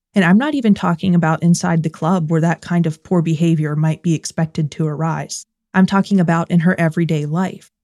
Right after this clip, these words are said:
I guess the downside of being one of those people who lights up a room is that sometimes bad actors may be drawn to that light like scheming moths to a flame.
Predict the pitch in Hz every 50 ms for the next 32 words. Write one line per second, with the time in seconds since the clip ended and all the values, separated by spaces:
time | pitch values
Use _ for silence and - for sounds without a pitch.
0 | _ - 165 160 196 202 202 - - 190 160 165 160 156 165 180 185 - - 208
1 | 208 214 220 220 214 - 180 156 156 175 175 170 175 175 175 170 170 170 165 -
2 | 160 156 156 - - - 180 165 - 185 190 190 180 185 175 160 165 160 156 -
3 | - 165 160 - 156 151 151 151 156 165 175 180 190 196 - 170 - - 147 -
4 | - 151 156 156 - - 185 185 196 208 208 208 208 - - 170 156 165 165 165
5 | 175 170 - 160 156 156 156 - 170 156 156 156 - - 160 156 151 160 151 147
6 | - 165 170 170 180 190 196 196 - 175 185 170 165 175 - 170 156 143 147 147
7 | - - - _ _ 156 147 156 - - - - - - 185 190 196 196 196 190
8 | 180 165 156 151 147 147 - - - - - - - 160 151 147 - - - 143
9 | 143 160 170